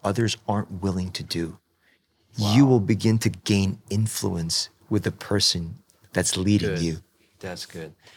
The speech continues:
Speaker 2: What's even better is someone who's talented, who's teachable.
Speaker 1: Absolutely.
Speaker 2: <laughs> That's it. I love, I love what you said about look at people for their strengths. Like, look at what they're good at.
Speaker 1: Yeah.
Speaker 2: And there's so much power in that. We always say in leadership,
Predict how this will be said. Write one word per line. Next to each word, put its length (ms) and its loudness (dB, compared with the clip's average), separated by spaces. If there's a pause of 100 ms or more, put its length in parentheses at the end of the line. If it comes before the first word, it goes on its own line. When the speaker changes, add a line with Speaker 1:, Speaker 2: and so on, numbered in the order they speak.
(100)
Speaker 2:
What's 180 2
even 200 2
better 340 2
is 100 -4
someone 320 2
who's 160 -2
talented, 600 0 (800)
who's 200 0
teachable. 600 -6
Speaker 1:
Absolutely. 640 0
Speaker 2:
<laughs> 280 -4
That's 160 0
it. 120 -2
I 100 0
love, 200 4
I 40 -2
love 140 2
what 100 -2
you 40 0
said 300 0 (400)
about 480 2 (420)
look 180 0
at 220 -4
people 720 -4
for 300 -2
their 160 -6
strengths. 540 -8
Like, 220 -6 (440)
look 160 0
at 100 4
what 220 2
they're 120 0
good 280 -6
at. 200 -8 (160)
Speaker 1:
Yeah. 260 2 (100)
Speaker 2:
And 120 -2
there's 140 0
so 120 0
much 220 -4
power 260 2
in 100 -4
that. 300 -4
We 200 -2
always 300 0
say 160 -2
in 100 -6
leadership, 480 -4